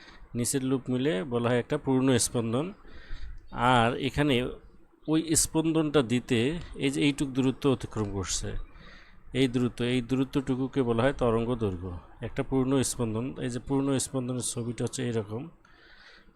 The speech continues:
এই যে একটা উপরের একটা নিচের, হ্যাঁ, এটা হচ্ছে পূর্ণ স্পন্দন, এটা হচ্ছে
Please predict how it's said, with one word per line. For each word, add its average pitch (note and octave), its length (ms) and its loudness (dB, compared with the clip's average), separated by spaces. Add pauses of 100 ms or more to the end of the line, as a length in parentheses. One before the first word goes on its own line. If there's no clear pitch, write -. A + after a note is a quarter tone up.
এই A#2+ 120 -4
যে A2+ 140 -2
একটা B2+ 200 -2
উপরের C#3 340 0
একটা F3 440 -4 (160)
নিচের, A#2 360 0 (200)
হ্যাঁ, F3+ 220 -8 (580)
এটা B2+ 200 0
হচ্ছে C3 160 -2
পূর্ণ C3+ 380 4
স্পন্দন, G#2 400 -6
এটা A2 220 -2
হচ্ছে C#3+ 360 -4